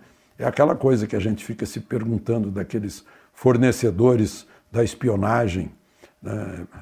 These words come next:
lá pra aquele jornalista americano, o que os moveu, né? E por quê? <laughs> Não precisa ter muita imaginação pra saber disso.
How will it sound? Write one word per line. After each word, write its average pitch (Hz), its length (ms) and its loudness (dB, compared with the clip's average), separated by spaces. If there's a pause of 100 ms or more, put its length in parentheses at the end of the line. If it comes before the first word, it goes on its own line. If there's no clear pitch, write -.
lá 101 160 -2
pra 98 180 -6
aquele 92 420 -4
jornalista 98 880 -4
americano, 101 800 -6
o 127 100 -8
que 131 160 -8
os 147 160 -6
moveu, 73 500 -8 (420)
né? 107 120 -16 (380)
E 123 60 -4
por - 220 -8
quê? - 240 -10 (140)
<laughs> - 800 -18
Não 117 120 -2
precisa 104 640 -2 (240)
ter 110 100 -4
muita 107 360 2
imaginação 98 800 -2 (400)
pra 113 120 0
saber 107 360 0
disso. 76 420 -8